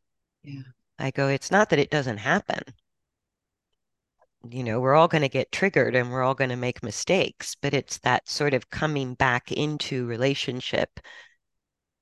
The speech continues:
Speaker 2: that ultimately makes the riding safe and fun."
Speaker 1: Yeah, yeah. And I've noticed that the gap is once someone experiences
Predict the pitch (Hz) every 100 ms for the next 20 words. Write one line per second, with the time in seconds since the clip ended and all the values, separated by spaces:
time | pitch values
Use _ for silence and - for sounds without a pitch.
0 | _ _ - 127 - - 156 - 160 -
1 | 139 135 131 - - 120 127 123 117 123
2 | - 120 117 - 120 113 - - - -
3 | _ _ _ _ - 156 139 123 - -
4 | 139 123 123 - _ _ _ - - _
5 | 175 165 151 139 - _ _ _ _ 160
6 | 151 156 147 143 139 139 - 139 131 -
7 | _ _ _ _ _ _ _ _ _ _
8 | _ _ _ _ _ _ - 151 - 156
9 | 147 135 - _ - 147 139 - - -
10 | _ _ _ _ _ _ _ _ _ _
11 | 147 156 160 160 - 156 143 131 - -
12 | 135 135 131 131 123 123 120 - -